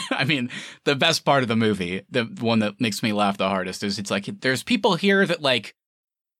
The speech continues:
okay, I understand they've done bad things or they represent this specific thing, but do they need to die for it? And it's like John Leguizamo's assistant, whenever she,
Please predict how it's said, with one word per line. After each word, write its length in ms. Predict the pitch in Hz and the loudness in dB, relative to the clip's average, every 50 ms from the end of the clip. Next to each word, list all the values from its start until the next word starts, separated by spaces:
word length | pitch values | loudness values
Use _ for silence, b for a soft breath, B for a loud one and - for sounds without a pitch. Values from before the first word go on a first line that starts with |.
| _ _ _ _ _ - | _ _ _ _ _ -4
okay, 320 | 151 165 185 - - 120 151 156 | -4 -4 -2 0 0 2 2 2
I 40 | |
understand 560 | 165 185 165 160 143 - - 180 160 147 143 127 | 2 2 0 0 0 0 0 2 2 2 2 2
they've 180 | 123 120 120 | 0 0 0
done 260 | 120 143 135 139 127 | 0 0 2 2 2
bad 280 | 110 123 120 117 104 101 | 2 2 2 2 0 0
things 260 | 127 120 117 110 - | 0 0 2 0 0
or 40 | 123 | 0
they 100 | 113 113 | 0 0
represent 520 | 113 113 113 107 101 110 101 101 104 101 | 0 -2 -4 -4 -2 -2 -2 -2 -4 -6
this 140 | 104 120 113 | -4 -2 -2
specific 580 | - - - 107 - - - 135 - 120 104 - | -2 -2 -2 -2 0 0 0 0 0 -4 -6 -6
thing, 300 | - 120 101 101 101 98 | -4 -2 0 0 0 0
but 160 | 104 104 - | -2 -4 -4
do 60 | - 123 | -4 -4
they 80 | 135 | -2
need 180 | 151 147 127 120 | -2 -2 -2 -2
to 80 | 120 | -4
die 300 | 98 90 98 95 104 110 107 | -4 -2 0 0 0 0 -2
for 240 | - - 131 135 147 | -2 -2 -2 -2 -2
it? 140 | 151 143 B B B B B B | -2 -4 B B B B B B
And 100 | 143 127 | -4 -2
it's 100 | - 127 | 0 0
like 100 | 113 117 | 0 0
John 260 | - - 127 127 127 123 | 0 0 2 2 2 2
Leguizamo's 500 | 104 120 110 101 113 113 113 107 104 110 | 2 0 0 0 0 0 0 0 0 0
assistant, 560 | 98 - - - 117 - - - 101 98 - | 0 0 0 2 0 0 -2 -2 -4 -4 -4
whenever 320 | 110 107 110 101 110 107 | -4 -4 -4 -2 -2 0
she, 240 | - - - 135 | 0 2 2 2